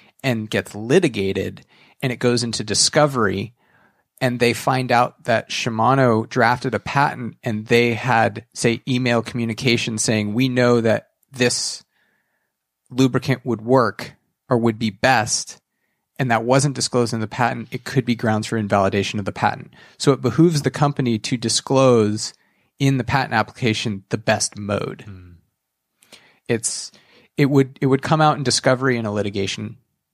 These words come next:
Speaker 1: case. So if they have, particularly if they follow good lab practice and say the engineer on the project is following a good, properly dated lab notebook,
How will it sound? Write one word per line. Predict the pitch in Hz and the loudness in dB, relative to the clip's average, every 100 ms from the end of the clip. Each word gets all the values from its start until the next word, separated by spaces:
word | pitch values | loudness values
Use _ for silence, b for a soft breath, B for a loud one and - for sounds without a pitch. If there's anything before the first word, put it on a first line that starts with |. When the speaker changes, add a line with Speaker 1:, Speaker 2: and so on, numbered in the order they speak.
| _ _ _ - | _ _ _ -10
Speaker 1:
case. | - 104 - - - - _ - _ | -2 -2 -2 -6 -10 -20 _ -20 _
So | - 123 110 | -2 0 0
if | 127 131 | -2 -2
they | 143 | 0
have, | 131 156 123 113 b b b b b b _ _ - - | 2 2 0 -4 b b b b b b _ _ -18 -4
particularly | - - 170 175 185 190 | -2 -2 -2 -2 0 0
if | 185 | 2
they | - | 2
follow | 127 - 139 131 127 | 0 2 2 2 0
good | 123 110 | -2 0
lab | 110 113 | 2 2
practice | 135 156 160 - 185 - | 2 0 0 -2 -4 -2
and | 135 | -4
say | 117 123 | 0 0
the | 107 127 | 0 -2
engineer | 113 113 117 | -6 -6 -4
on | 117 | -4
the | 110 | -6
project | 107 101 104 131 - | -2 0 2 0 0
is | 113 - | -2 0
following | 107 104 107 | 2 2 2
a | 107 | 0
good, | 104 104 104 - | 0 2 2 0
properly | - 107 113 113 107 | -2 0 2 0 -2
dated | 98 101 101 104 98 | -2 -2 0 0 -2
lab | 98 95 107 | -2 0 0
notebook, | 117 127 98 90 - | 0 0 0 -4 -6